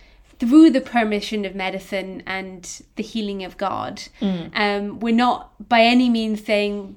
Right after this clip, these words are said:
Speaker 1: by this that you shouldn't extend your life by medicine. <laughs>
Speaker 2: Yeah.
Speaker 1: But that at the same time, you also see with, like, with Diggory having to have give up the apple in the first place, that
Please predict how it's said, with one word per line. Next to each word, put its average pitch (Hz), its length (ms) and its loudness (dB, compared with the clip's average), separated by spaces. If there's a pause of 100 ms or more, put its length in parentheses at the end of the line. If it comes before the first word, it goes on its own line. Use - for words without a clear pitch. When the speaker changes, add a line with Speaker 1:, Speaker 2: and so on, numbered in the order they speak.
Speaker 1:
by 190 180 -2
this 196 320 -10 (100)
that - 460 -8 (360)
you 214 140 -8
shouldn't 254 680 4 (100)
extend 233 540 -2
your 220 120 0
life 208 340 0
by 202 100 -6
medicine. 214 720 2
<laughs> - 40 -14
Speaker 2:
Yeah. 208 260 6 (680)
Speaker 1:
But 202 280 -4
that - 540 -4 (280)
at 233 100 0
the 240 80 -2
same 233 320 2
time, 214 600 -4 (160)
you 254 260 0
also 233 220 -6
see 233 200 -4
with, 214 180 -4
like, 208 320 -4 (260)
with 247 180 -4
Diggory 233 260 0
having 214 240 -4
to 214 100 -16
have 214 260 -8
give 233 120 -4
up 220 160 2
the 220 100 0
apple 208 260 -4
in 196 80 -6
the 190 40 -14
first 240 440 -6
place, 185 340 -10 (140)
that 202 260 -6